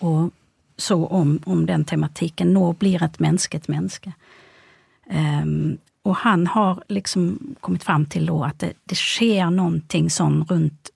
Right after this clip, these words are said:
uke tjuefire til tjueseks, eh, når, eh, alle de her sanserna, eh, som, som nerverna från örat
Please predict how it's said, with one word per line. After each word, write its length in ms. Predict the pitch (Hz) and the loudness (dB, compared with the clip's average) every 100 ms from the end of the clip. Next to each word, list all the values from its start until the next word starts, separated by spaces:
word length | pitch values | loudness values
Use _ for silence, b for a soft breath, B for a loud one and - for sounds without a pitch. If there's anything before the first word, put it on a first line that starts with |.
| - | -6
uke 380 | 196 - - | -6 -8 -8
tjuefire 920 | 170 - 175 - - 190 190 196 196 - | -6 -6 -8 -10 -4 -2 0 -2 -4 -6
til 120 | - 170 | -6 -6
tjueseks, 760 | - - - 156 - - - - b b b b b b | -4 -4 -6 -8 -10 -10 -10 -12 b b b b b b
eh, 320 | - 185 170 170 - | -6 -2 -2 -4 -2
når, 280 | 185 180 175 - _ _ _ | 0 2 0 -4 _ _ _
eh, 300 | 185 160 156 151 151 185 - - - | -2 0 0 -2 -4 -8 -18 -14 -2
alle 280 | 208 202 | 2 2
de 100 | 175 175 | 2 2
her 280 | 202 165 - B B B - - _ _ | 0 0 -4 B B B -16 -16 _ _
sanserna, 840 | - - 202 240 - - 160 160 190 b b b b b _ | -4 2 4 4 2 2 4 4 0 b b b b b _
eh, 440 | - 165 165 160 170 170 160 160 - - - - - - | -2 0 2 2 0 -2 -2 -2 -4 -6 -10 -12 -16 -8
som, 300 | 151 - 185 | -4 2 2
som 280 | - - 165 165 170 | 0 0 2 2 2
nerverna 480 | 208 214 208 208 | 4 2 4 2
från 240 | 202 196 190 - | 2 2 2 2
örat 720 | 202 220 226 196 220 - - | 4 4 4 0 -2 -8 -12